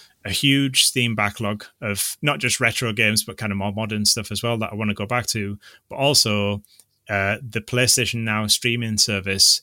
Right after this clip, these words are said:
has given access to P S two, P S one games. Again, some of those I might have missed in the past, some of those I, I, maybe I haven't. Um, and most recently, again, at, you know, there's the debate on one of the last episodes about is P S three kind of retro now. So I've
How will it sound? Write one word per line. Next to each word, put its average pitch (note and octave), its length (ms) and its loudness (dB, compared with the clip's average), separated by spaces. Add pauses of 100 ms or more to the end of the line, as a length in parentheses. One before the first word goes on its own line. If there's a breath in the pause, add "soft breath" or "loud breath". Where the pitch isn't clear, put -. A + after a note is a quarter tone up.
has A2 160 0
given G#2 240 0
access G#2 500 2
to G#2 480 -4 (140)
P A2+ 160 0
S G#2+ 160 4
two, G#2+ 260 -2
P A2+ 160 -4
S A2 220 0
one G#2+ 180 0
games. G#2+ 380 2
Again, A2 300 0
some A#2 180 2
of G2+ 80 -4
those A2 240 -2
I A2 40 -4
might G#2 200 -2
have G#2 140 -12
missed A2 360 2
in A2 80 -4
the G#2+ 80 -4
past, A2 320 2
some G#2 140 0
of G2 60 -4
those G2+ 260 0
I, G#2 60 -6
I, A2+ 240 -12
maybe G#2 260 0
I F#2+ 40 0
haven't. A#2 340 -4 (520 loud breath)
Um, A2+ 220 2
and A#2 100 -2
most B2 280 2
recently, A2+ 680 0 (380 soft breath)
again, B2 260 2
at, A#2 220 0
you F3+ 160 -6
know, A2+ 140 0
there's A2 220 0
the A#2 100 -4
debate A2 320 2
on A2+ 160 -4
one A2 100 -2
of G#2 60 -2
the G2+ 100 -2
last B2 260 0
episodes G#2+ 460 -2
about G#2 260 -2
is - 320 0
P A#2 160 -4
S A2 200 0
three A2+ 200 -2
kind A2 200 -2
of G2 80 -4
retro A2 340 -2
now. G2 360 -4 (360 soft breath)
So A#2+ 160 0
I've G#2+ 180 -4